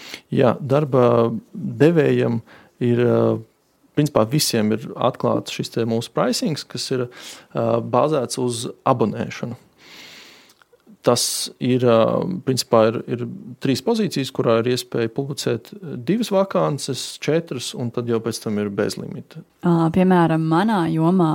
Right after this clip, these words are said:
Speaker 2: mm, tātad personāla vadībā, esmu skatījusies Meet Frankā vakances. Man radās tāds iespējas, ka vakances ir, ā, ļoti maz no Latvijas, ā, ka vairāk tiek piedāvāts, tad, attiecīgi, no, no, nu, ko es skatījos, man tā kā no Baltijas nāca, piemēram, tur Igaunija,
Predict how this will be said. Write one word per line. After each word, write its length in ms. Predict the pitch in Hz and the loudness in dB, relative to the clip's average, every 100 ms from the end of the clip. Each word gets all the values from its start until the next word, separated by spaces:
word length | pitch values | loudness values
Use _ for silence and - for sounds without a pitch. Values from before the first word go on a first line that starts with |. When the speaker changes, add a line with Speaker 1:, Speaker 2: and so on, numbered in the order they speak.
| - | -2
Speaker 2:
mm, 400 | 185 156 156 156 | -2 -2 -2 -4
tātad 180 | 156 170 160 | -8 -8 -2
personāla 600 | 160 165 185 160 156 160 | -2 -2 -10 -10 -10 -10
vadībā, 400 | 165 165 147 147 | -8 -10 -8 -6
esmu 240 | 156 - 160 | -4 -2 -2
skatījusies 680 | - 170 170 156 - 156 175 | 0 0 0 -4 -4 -4 -2
Meet 160 | 170 | -2
Frankā 400 | - 175 175 175 160 | 0 0 0 -2 0
vakances. 580 | 202 - 185 170 190 - - - 233 | 0 2 0 0 -4 -8 -12 -10 4
Man 160 | 185 202 | 6 8
radās 320 | 262 240 180 | 8 6 4
tāds 220 | 160 - | 0 2
iespējas, 400 | 208 208 165 160 - | 2 2 0 0 -2
ka 160 | 175 160 156 | 0 2 2
vakances 640 | 156 208 208 165 165 - - | 0 0 0 0 0 -6 -4
ir, 160 | 165 170 | -2 0
ā, 80 | 160 | 0
ļoti 400 | 165 185 180 170 | 2 2 2 2
maz 320 | 170 180 180 | 4 4 2
no 160 | 165 156 | 2 4
Latvijas, 720 | 156 170 240 262 339 - - - - - - | 2 0 2 2 2 -2 -10 -16 -18 -10 0
ā, 240 | 160 156 | 4 4
ka 160 | 160 165 | 0 2
vairāk 480 | 160 180 190 160 - | 4 4 4 2 -2
tiek 160 | 156 | -4
piedāvāts, 640 | - 180 165 156 151 160 - | 0 2 2 2 0 -4 -8
tad, 160 | 175 | -8
attiecīgi, 320 | 156 - - | -10 -8 -8
no, 240 | 175 160 156 | -4 -2 -2
no, 240 | 160 - - _ - | -4 -8 -10 _ -6
nu, 140 | 220 202 - | -4 -2 6
ko 100 | 208 | 6
es 140 | - | 6
skatījos, 320 | 226 214 170 | 2 4 4
man 100 | 185 | 2
tā 60 | 185 | 2
kā 100 | 175 | 0
no 100 | 160 160 | 0 4
Baltijas 480 | 165 175 170 160 - | 4 4 2 -4 0
nāca, 280 | 156 165 | 0 0
piemēram, 280 | - - - - | -4 -6 -6 -2
tur 140 | 175 | 0
Igaunija, 800 | 190 180 170 165 165 170 165 165 | 2 4 4 2 0 0 0 -2